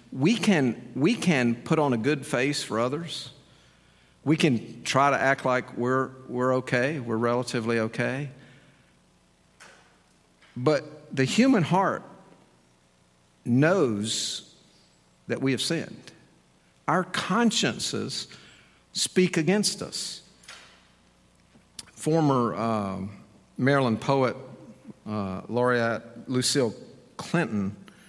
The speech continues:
or Clifton, wrote a poem in which she's trying to ha-, she pictures trying to have her eyes closed,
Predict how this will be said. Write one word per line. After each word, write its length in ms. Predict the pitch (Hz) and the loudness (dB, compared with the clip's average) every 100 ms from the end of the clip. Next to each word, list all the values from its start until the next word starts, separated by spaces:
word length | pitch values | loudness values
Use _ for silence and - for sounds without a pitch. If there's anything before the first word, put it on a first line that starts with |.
| - | -10
or 80 | 110 | -8
Clifton, 640 | - - 151 - 104 98 - | -2 0 0 0 -4 -4 -4
wrote 260 | 123 139 113 | 0 2 2
a 40 | |
poem 560 | - 151 131 98 85 - - - - - - _ _ _ _ _ _ | 0 0 0 0 -6 -10 -18 -20 -20 -20 -20 _ _ _ _ _ _
in 140 | - 123 | -2 -2
which 140 | 135 | 0
she's 440 | - 127 104 - | 0 0 0 -2
trying 360 | - - 139 135 | -6 0 2 4
to 60 | 123 | 4
ha-, 300 | 131 127 - | 2 0 -4
she 220 | - 127 | -4 -4
pictures 460 | - 170 - 127 | -2 -2 -2 -4
trying 260 | - - 139 | -2 0 0
to 60 | 120 | 2
have 180 | 127 | 0
her 220 | 117 107 110 | 0 -2 0
eyes 380 | 113 120 123 117 | 0 2 0 -4
closed, 640 | - 107 98 95 95 - | -2 -2 0 -4 -6 -8